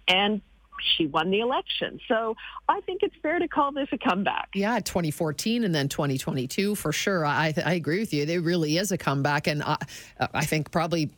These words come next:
Speaker 2: uh, there are a lot of folks who didn't think she could ever pull it off. So, you know, kudos to her for sort of rebranding herself as she moved forward through all of it. But it, can she change and reset her relationship with the federal government? Because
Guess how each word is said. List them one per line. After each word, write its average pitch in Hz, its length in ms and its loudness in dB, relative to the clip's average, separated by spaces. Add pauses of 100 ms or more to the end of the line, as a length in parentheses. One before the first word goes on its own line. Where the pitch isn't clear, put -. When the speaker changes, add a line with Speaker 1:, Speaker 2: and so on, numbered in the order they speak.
Speaker 2:
uh, 143 140 -2 (120)
there 165 140 2
are 165 40 2
a 160 60 0
lot 165 220 2
of 220 80 -2
folks 180 240 -2
who 180 80 -2
didn't 156 280 0
think 165 200 2
she 185 160 -2
could 170 200 0
ever 165 180 0
pull 165 240 2
it 147 80 0
off. 143 240 0
So, 151 240 0 (260)
you 180 100 2
know, 175 100 4
kudos 240 420 0
to 254 180 2
her 196 160 2
for 170 300 0
sort 190 220 2
of 170 100 0
rebranding 185 500 0
herself 202 480 0
as 175 100 0
she 165 160 -2
moved 160 280 0
forward 196 420 0
through 160 240 0
all 147 220 2
of 147 80 0
it. 190 120 0
But 208 200 -2 (260)
it, 220 240 -2
can 415 220 2
she 320 320 0
change 226 540 0
and 196 120 0
reset 208 440 0
her 202 120 2
relationship 180 800 0
with 190 100 0
the 196 80 0
federal 196 380 0
government? 208 400 0
Because 214 300 -2